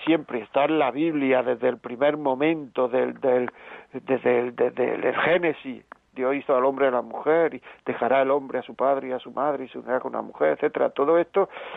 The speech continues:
está en la Biblia, o sea que eso está desde el principio del mundo. Pero luego, luego, eh, eh,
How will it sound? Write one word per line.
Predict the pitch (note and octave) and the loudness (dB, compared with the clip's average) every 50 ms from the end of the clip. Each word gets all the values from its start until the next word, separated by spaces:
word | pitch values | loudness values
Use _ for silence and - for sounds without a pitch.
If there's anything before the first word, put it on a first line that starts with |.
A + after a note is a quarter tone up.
| - - - | -16 -18 -18
está | - - - D#3 | -8 -2 2 2
en | D#3+ F3 | 4 4
la | E3+ D#3+ | 4 2
Biblia, | E3 F3 F3+ F#3+ F#3+ | 0 -2 0 0 2
o | F3+ D#3+ - C#3 | 2 2 0 -2
sea | - - D3 C3+ | 0 0 0 0
que | C#3 D3+ | 0 -2
eso | - F#3 | -4 -4
está | E3 - - F#3 | -2 0 2 2
desde | F#3 G3+ F#3 E3 | 2 2 2 0
el | D#3+ C3+ | -2 -4
principio | - C3 B2 - E3 - F3+ F3 | -6 -10 -8 -8 -4 0 2 2
del | D3 C#3+ | 2 0
mundo. | E3 E3 D#3 - - - - - - - - - - _ - - - - - | -4 -6 -6 -6 -8 -8 -10 -20 -18 -20 -20 -20 -20 _ -18 -18 -18 -6 0
Pero | - D3+ D#3 D#3 | 2 4 4 4
luego, | D3+ F#3 A#3 B3 A3+ G3+ F#3 F3 F3 - _ _ _ _ _ _ _ _ _ _ _ _ _ _ _ _ _ _ _ _ - | 6 6 4 4 4 2 -2 -4 -4 -8 _ _ _ _ _ _ _ _ _ _ _ _ _ _ _ _ _ _ _ _ -16
luego, | - G#2+ D#3+ F3 F3+ E3+ D3 D3 C#3+ C#3 - - _ _ _ _ _ _ _ _ _ _ _ _ _ _ _ _ _ - | -6 -2 2 2 2 2 2 0 -2 -2 -6 -14 _ _ _ _ _ _ _ _ _ _ _ _ _ _ _ _ _ 0
eh, | C#3+ C#3+ C#3 C3+ B2+ B2+ - - | 2 4 4 4 4 2 0 -2
eh, | - C3+ B2+ B2 A#2 A#2 A#2 A2+ A2+ A2+ A2+ A2+ - - | -4 -4 -4 -2 -2 -2 -4 -4 -6 -8 -12 -14 -16 -18